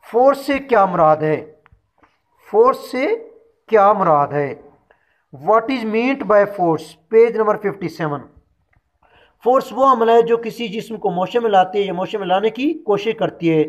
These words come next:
या उसको रोकती है या रोकने की कोशिश करती है, उसे force कहते हैं बेटे। उसके बाद force की एक मिसाल दें, जिससे उसकी वाज़े उसके मिसाल फोर्स की मिसाल ये है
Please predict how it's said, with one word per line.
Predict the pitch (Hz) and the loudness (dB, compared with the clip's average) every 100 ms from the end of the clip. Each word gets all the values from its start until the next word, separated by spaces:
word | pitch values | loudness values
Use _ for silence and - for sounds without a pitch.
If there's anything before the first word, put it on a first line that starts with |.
| 156 - _ | -4 -20 _
या | 214 | 0
उसको | 220 226 | 2 4
रोकती | 214 220 220 | 4 4 0
है | 233 | 2
या | 196 | 2
रोकने | 202 208 233 | 2 0 -4
की | 240 294 | -2 -2
कोशिश | 311 - 214 214 233 208 | -4 -2 0 0 -4 -2
करती | 185 202 | -4 -4
है, | 180 | -10
उसे | 185 | -10
force | - 175 165 | -8 -8 -6
कहते | 151 139 147 | -10 -10 -14
हैं | 135 | -16
बेटे। | 135 147 120 _ _ _ - _ _ _ _ - _ 175 | -12 -12 -12 _ _ _ -20 _ _ _ _ -20 _ -20
उसके | 170 233 | -12 -2
बाद | 233 233 233 | 0 0 -2
force | 247 277 269 | 0 0 2
की | 285 | 0
एक | 269 | 0
मिसाल | 240 - 214 233 | -4 0 4 4
दें, | 226 214 220 | 2 0 -2
जिससे | 220 247 277 269 262 - _ | -4 -10 -6 -6 -6 -12 _
उसकी | 220 - 247 | -14 -8 -8
वाज़े | 196 - 165 196 226 | -8 -8 0 0 2
उसके | 220 - 185 175 202 - _ 170 | 0 -2 -6 -4 -6 -10 _ -10
मिसाल | 170 156 180 165 151 - - _ - | -8 -4 2 2 2 -4 -20 _ -2
फोर्स | 254 | -2
की | - | 0
मिसाल | 277 - 262 247 | -6 0 2 2
ये | 202 196 | 2 0
है | 254 | 0